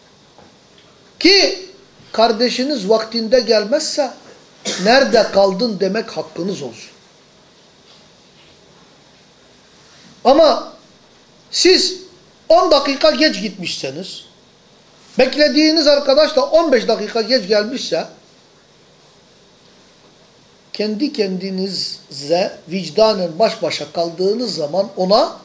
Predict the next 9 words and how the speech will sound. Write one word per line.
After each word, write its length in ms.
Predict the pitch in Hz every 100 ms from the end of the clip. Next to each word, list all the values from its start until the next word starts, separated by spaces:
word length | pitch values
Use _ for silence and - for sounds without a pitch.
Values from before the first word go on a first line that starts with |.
| _ _ _ _ _ -
"Niçin 480 | 247 - 226 196 180
geç 340 | 180 - -
kaldın?" 480 | 196 190 175 214 202
sorma 500 | - - 202 214 202
hakkına 380 | 185 190 196 220
sahip 380 | - 175 190 196
olmadığınıza 720 | 196 175 165 165 160 160 -
karar 320 | 139 120 113
verirsiniz. 600 | 110 110 - 127 - -